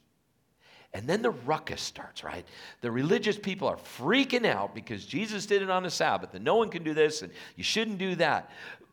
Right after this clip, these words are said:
But, but how beautiful then, right?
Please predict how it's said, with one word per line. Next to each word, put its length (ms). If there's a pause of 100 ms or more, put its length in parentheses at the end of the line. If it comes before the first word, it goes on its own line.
(140)
But, 420
but 200
how 240 (600)
beautiful 600
then, 360
right? 200